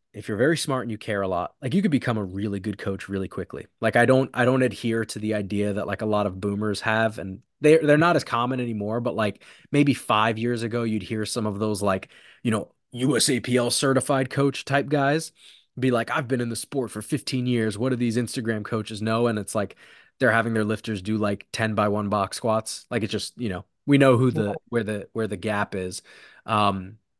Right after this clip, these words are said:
Speaker 1: but, you know, I don't, I don't necessarily adhere to that concept of experience. Like, I think there are some people who genuinely get good really quickly, but I think being around for kind of, like, the cultural shifts in what programming is like is huge,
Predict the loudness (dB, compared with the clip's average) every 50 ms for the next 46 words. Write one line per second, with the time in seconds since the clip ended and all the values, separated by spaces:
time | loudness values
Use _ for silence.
0 | _ _ _ _ _ _ _ _ _ _ _ _ _ -8 -6 0 2 4 4 4
1 | 2 -2 _ _ -2 -2 0 2 4 6 4 4 2 0 2 2 2 2 2 -2
2 | -4 -4 -4 -4 -4 -8 -6 -4 -2 0 0 0 0 0 -2 -2 -4 -8 -6 -4
3 | -2 -2 -2 -2 -4 -4 -6 -2 0 0 0 0 -2 -4 _ _ _ _ _ -6
4 | -2 -2 -2 -2 -4 -6 -6 -6 -6 -6 -6 -8 -10 -2 2 2 2 2 2 -2
5 | -4 -6 -6 -6 -8 -10 -8 -8 -8 -6 -6 -6 -6 -8 -8 -6 -8 -8 -6 -4
6 | -6 -6 -4 -4 -4 -4 -2 -4 -4 -4 -4 -2 -2 -2 -4 -6 -8 -20 -20 -20
7 | -20 _ _ _ 0 0 2 2 0 2 0 0 -2 -2 0 0 0 0 -2 -4
8 | -6 -8 -8 -8 -8 -10 -10 -12 _ _ _ _ _ -20 -20 -20 _ _ 2 4
9 | 4 4 2 0 4 6 6 6 6 4 0 0 0 0 2 2 2 0 0 0
10 | -2 -4 -6 -8 -6 -8 -8 -4 -2 -2 -2 0 0 -2 -2 -2 -4 -10 -6 -4
11 | -2 -2 -2 -2 -4 -4 -4 -2 -2 -2 -2 -2 -2 -4 -4 -4 -4 -4 -6 -8
12 | _ _ _ _ _ _ _ _ 0 2 2 4 2 2 2 0 0 2 4 4
13 | 4 4 4 4 4 2 0 -2 -2 -4 -4 -2 0 0 2 0 -2 -4 -6 -16
14 | -20 _ _ -2 -2 -2 -2 -6 -4 -2 0 2 2 2 0 -2 -4 -8 -12